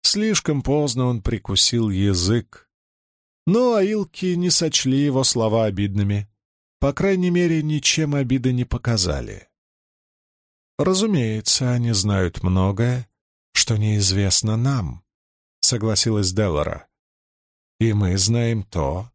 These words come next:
что неизвестно им". Прозвучало это весьма решительно, будто копьё в ребра всадили.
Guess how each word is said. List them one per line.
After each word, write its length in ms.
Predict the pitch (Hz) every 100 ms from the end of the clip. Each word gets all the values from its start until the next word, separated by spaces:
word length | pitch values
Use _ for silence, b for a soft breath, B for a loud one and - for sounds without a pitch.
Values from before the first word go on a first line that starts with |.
| _ _ -
что 260 | - 123
неизвестно 880 | 113 110 110 95 95 95 - 110 113 -
им". 340 | 175 160 69 - _ _ _ _ _ _ _ _ _ _
Прозвучало 640 | 131 113 104 101 139 160
это 240 | 175 170 185
весьма 640 | 180 185 - 135 135 139
решительно, 960 | 151 151 - 85 - 65 69 65 62 - _ _ _ _
будто 420 | 110 151 _ 170
копьё 520 | - 175 - 117 104
в 80 | 87
ребра 380 | 98 92 76 -
всадили. 720 | - - 85 80 64 57 -